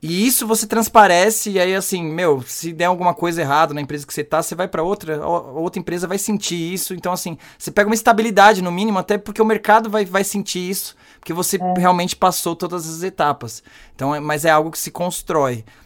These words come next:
Speaker 1: e tem que ser paciente, né? E aí
Speaker 2: É.
Speaker 1: vem a ansiedade que
Speaker 2: É.
Speaker 1: você falou.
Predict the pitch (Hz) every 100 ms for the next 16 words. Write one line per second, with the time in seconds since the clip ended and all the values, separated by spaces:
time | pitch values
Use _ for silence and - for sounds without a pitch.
0 | - 117 147 139 - - 139 - 165 127
1 | 120 - 110 117 131 131 127 185 143 147
2 | 135 143 135 135 131 175 123 143 151 147
3 | 117